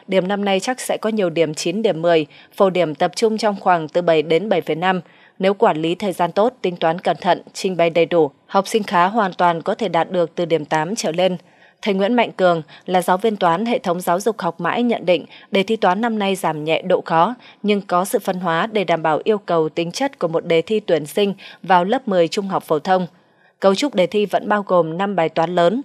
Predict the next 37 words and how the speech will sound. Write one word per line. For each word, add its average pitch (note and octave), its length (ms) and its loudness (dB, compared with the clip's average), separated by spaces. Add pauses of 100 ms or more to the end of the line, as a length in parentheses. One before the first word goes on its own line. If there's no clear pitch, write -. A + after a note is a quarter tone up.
(220)
mỗi A3+ 180 2
bài F#3 280 2
gồm F3 180 0
nhiều E3 180 2
ý F3+ 100 -4
nhỏ G3+ 320 -2
được E3+ 140 0
sắp A#3 200 -2
xếp C4+ 300 -4
theo G3 120 -4
thứ F#3 140 -4
tự G3 300 0
từ E3+ 160 0
dễ E3+ 220 -2
đến F#3+ 220 0
khó, G3 360 2 (320)
với F#3 220 4
các B3+ 280 -2
dạng F#3+ 280 -2
bài E3 240 2
đã D3+ 200 0
rất C4 200 -6
quen F#3+ 180 -2
thuộc, F3 220 2 (300)
nhằm F#3 220 0
tránh F3+ 260 -2
gây A3 160 0
ra F#3+ 220 0
sự - 160 -6
xáo E3+ 200 -2
trộn, F3+ 280 0
bỡ F3 200 -2
ngỡ F3+ 340 2
cho G#3 120 -2
các A3+ 240 -4
thí F3+ 100 -2
sinh. F#3 280 -2